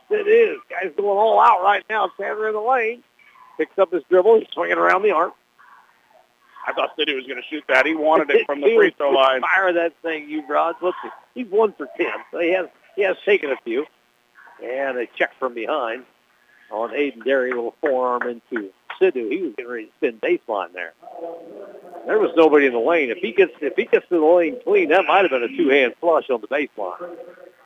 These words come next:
Speaker 1: Metcalf back in. Sidhu will come out, gets a nice round of applause from the Scott side.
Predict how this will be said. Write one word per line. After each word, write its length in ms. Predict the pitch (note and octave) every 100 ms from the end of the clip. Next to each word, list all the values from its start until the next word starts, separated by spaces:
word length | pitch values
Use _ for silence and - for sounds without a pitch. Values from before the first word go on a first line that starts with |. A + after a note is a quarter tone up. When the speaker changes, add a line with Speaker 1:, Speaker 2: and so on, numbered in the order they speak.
| _ - - - - _
Speaker 1:
Metcalf 540 | C#3 - - D#3 D3 -
back 320 | D#3 D3 -
in. 180 | D3+ B2 -
Sidhu 240 | G#3+ F3 E3
will 140 | C#3+
come 220 | - D#3
out, 300 | D3+ D3 E3+
gets 160 | D#3 -
a 40 | C3+
nice 320 | D3+ C#3 -
round 220 | D3+ D3
of 80 | B2
applause 460 | A#2 D3+ C#3 C#3 - _ _ _ _ _ _ _
from 160 | C#3+ A#3+
the 100 | F#3+ F3+
Scott 240 | E3+ - - -
side. 340 | C3 A#2 D#3+